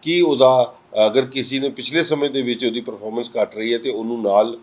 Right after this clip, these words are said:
ਅ, ਕਿਹੜੀ ਜਗ੍ਹਾ ਦੂਜੀ ਦੇ ਕੇ ਉਹਨੂੰ ਹਟਾਇਆ ਜਾਏ ਉਹ ਤੋਂ।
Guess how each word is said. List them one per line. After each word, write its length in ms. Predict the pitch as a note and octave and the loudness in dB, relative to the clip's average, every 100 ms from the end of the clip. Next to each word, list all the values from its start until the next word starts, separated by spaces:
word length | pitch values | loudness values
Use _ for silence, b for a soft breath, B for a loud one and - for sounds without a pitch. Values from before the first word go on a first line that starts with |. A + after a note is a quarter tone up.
| b b - A2 | b b 0 0
ਅ, 40 | |
ਕਿਹੜੀ 280 | A2 C#3+ C#3+ | 2 0 2
ਜਗ੍ਹਾ 280 | B2+ A#2+ B2 | 4 4 4
ਦੂਜੀ 280 | A#2+ G#2+ | 2 -8
ਦੇ 200 | A2+ A2 | -2 -2
ਕੇ 140 | G#2+ B2 | -2 -2
ਉਹਨੂੰ 300 | G#2+ G#2+ G2 | -4 -4 -4
ਹਟਾਇਆ 260 | A2 A2 | 2 4
ਜਾਏ 260 | G2+ A2 B2 | 4 2 0
ਉਹ 160 | G#2+ G#2 | -2 -8
ਤੋਂ। 200 | A#2 | -8